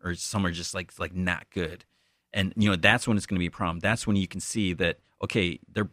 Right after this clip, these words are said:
they're pushing things too far. Um, y-, and, you know, some people, they, they like to complain about Agents of shield, where, you know, it's, it's not quite what they want. But, you know, you, you do have to look at, it's, it, there's a budget. And, you know, we are seeing things slowly building up.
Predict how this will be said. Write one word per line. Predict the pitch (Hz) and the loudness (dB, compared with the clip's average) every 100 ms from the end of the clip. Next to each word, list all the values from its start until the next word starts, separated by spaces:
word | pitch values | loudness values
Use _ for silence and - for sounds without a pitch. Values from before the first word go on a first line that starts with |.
| - | -2
they're | 98 | -2
pushing | - 120 101 | -2 -2 -2
things | 92 92 80 | -4 -6 -6
too | - 85 | -8 -8
far. | - 82 - - _ _ _ _ _ - | -4 -4 -4 -12 _ _ _ _ _ -4
Um, | 101 85 82 - - - | 0 0 0 -6 -16 -12
y-, | 117 - | -10 0
and, | 120 113 131 | 2 4 4
you | |
know, | 110 | 2
some | - 131 | 2 2
people, | 147 123 110 - | 2 4 2 -2
they, | 95 107 110 | -6 0 0
they | 104 107 | 2 0
like | 104 101 | 0 -2
to | - | -4
complain | 101 120 98 | -6 0 0
about | 95 - | 0 0
Agents | 101 104 90 | 0 0 -4
of | - | -6
shield, | - 107 80 - _ _ | -4 -2 -4 -10 _ _
where, | - 92 85 78 - _ _ _ _ _ _ _ | -4 -2 0 -4 -12 _ _ _ _ _ _ _
you | 104 | -4
know, | 95 | -2
it's, | 107 - - | -2 -4 -4
it's | 113 | -4
not | 117 104 - | 0 0 -2
quite | - 101 98 | -2 -2 0
what | 92 | -6
they | 90 | -6
want. | 90 101 82 - | -6 -4 -6 -8
But, | - 117 131 | -6 -6 -4
you | |
know, | 143 | -4
you, | 143 151 | -2 -2
you | 147 | 0
do | 143 | 2
have | 143 127 | 2 0
to | 135 | -2
look | - | 0
at, | 104 - | 0 -2
it's, | 107 - - | -8 -10 -10
it, | - - - | -12 -4 2
there's | 107 | 2
a | 98 | 2
budget. | 92 85 - - _ _ _ - | 0 -2 -6 -14 _ _ _ 2
And, | 104 | 4
you | 107 | 6
know, | 110 | 6
we | 117 | 6
are | 123 123 | 6 4
seeing | - 123 113 101 92 - _ _ _ | 2 2 2 0 -4 -10 _ _ _
things | 113 104 92 | 0 0 0
slowly | - 107 104 95 | 0 2 2 2
building | 87 90 87 87 | 2 0 0 0
up. | 92 - | -2 -4